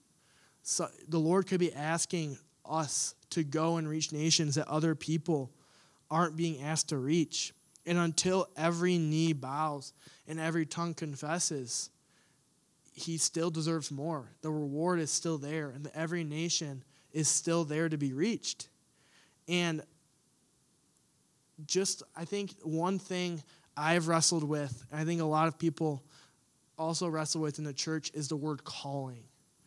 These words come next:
It's, "Oh, I'm not called here." Jonah didn't feel called to Nineveh, but yet he heard the Lord tell him to go. Is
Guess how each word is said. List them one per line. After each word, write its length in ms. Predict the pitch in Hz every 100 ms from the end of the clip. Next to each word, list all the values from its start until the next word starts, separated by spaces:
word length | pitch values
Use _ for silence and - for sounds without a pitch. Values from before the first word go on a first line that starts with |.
| _ - _
It's, 360 | 156 156 - - -
"Oh, 260 | 170 170 -
I'm 140 | 156
not 240 | 185 175 -
called 420 | - 165 165 143
here." 540 | - - 156 147 139 - _ _ - _ -
Jonah 320 | 147 180 202
didn't 200 | 190 196
feel 200 | 170 190
called 440 | - 185 180 175 135 -
to 120 | 170
Nineveh, 560 | 156 165 160 139 127 135
but 160 | 156
yet 140 | 156 156
he 100 | 160
heard 180 | 175 160
the 80 |
Lord 280 | 156 160 151
tell 220 | - 160
him 220 | 160 160 143
to 80 |
go. 360 | 131 135 131 131 - _ - - - - - - _ _ _ _ _ _ _ _ - -
Is 400 | 170 165 143 -